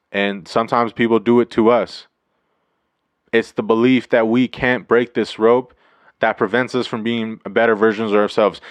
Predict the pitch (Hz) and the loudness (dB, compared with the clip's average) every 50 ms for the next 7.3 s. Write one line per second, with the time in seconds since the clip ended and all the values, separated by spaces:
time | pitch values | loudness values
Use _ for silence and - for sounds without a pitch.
0 | - - - 95 - 123 110 101 131 139 131 - 131 123 - - 120 117 107 127 | -16 -12 -12 -4 -2 -2 0 0 0 0 0 0 0 0 0 -2 -4 0 2 2
1 | 131 131 120 113 - 127 123 123 113 120 107 113 117 110 117 123 120 123 113 117 | 2 2 0 0 0 0 -2 -2 -2 -2 -2 -2 -2 2 2 2 2 4 2 2
2 | 110 104 98 98 123 127 123 104 - - - _ - - - 117 104 127 139 135 | 2 2 0 0 0 0 0 0 -2 -8 -12 _ -6 -2 -2 0 0 0 0 0
3 | - 131 - - 123 113 117 113 107 101 - 123 123 127 131 - 110 107 104 - | -2 -2 -2 -4 -6 -6 -4 -6 -6 -4 -2 0 0 0 0 -2 -2 -4 -2 -2
4 | - 110 117 120 120 - 143 135 120 - - - - - - - _ _ - 139 | -2 -2 0 -2 0 0 0 0 0 -4 -10 -18 -20 -20 -20 -20 _ _ -2 0
5 | 131 120 113 107 101 107 104 101 120 127 135 127 123 123 131 123 98 113 110 104 | 2 2 0 -2 -6 -10 -2 0 2 2 2 2 0 0 0 0 0 -2 -2 -2
6 | 107 101 - - _ _ _ _ _ _ _ _ - 120 113 104 - - - 131 | -4 -10 -14 -18 _ _ _ _ _ _ _ _ -4 -4 -4 -4 -6 -4 0 0
7 | 131 131 131 127 113 | 2 2 0 -2 -4